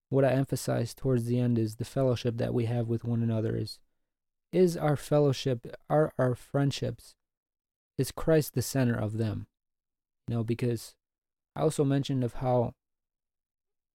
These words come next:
you know, and asked the question of, you know, do people, do you get uncomfortable when God is mentioned in the conversation, and just practically asked and gave a couple of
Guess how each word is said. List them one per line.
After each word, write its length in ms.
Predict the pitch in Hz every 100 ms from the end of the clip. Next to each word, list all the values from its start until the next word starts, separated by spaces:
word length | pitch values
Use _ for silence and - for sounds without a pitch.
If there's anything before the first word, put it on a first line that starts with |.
| _ _ _ _
you 100 | 135
know, 260 | 127 123 151 - _ _ _ _ -
and 140 | 135
asked 220 | 131 139
the 60 | 131
question 420 | - 143 - 131
of, 220 | 127 113 - _
you 100 | 135
know, 160 | 123 113 _ _
do 80 | 131
people, 580 | - 151 147 139 127 - _ _
do 60 | 135
you 60 | 135
get 160 | 143
uncomfortable 680 | 135 127 139 135 127 135 135
when 220 | 123 113 - _ _ _ _ 120
God 260 | 127 131
is 140 | 127 123
mentioned 380 | 123 127 127 123
in 100 | 120
the 60 |
conversation, 680 | - 123 123 - 123 120 120
and 160 | 113 104 - _ _ _ _ -
just 200 | 180 - _ _ _ _ _ _ _
practically 720 | - 160 160 135 - 131 120 - _ _ _ _ -
asked 320 | 143 127 - _ _ _ _ _
and 180 | 131 123
gave 300 | 123 139 123
a 100 | 117
couple 500 | 117 139 - 131 123
of 180 | 113 107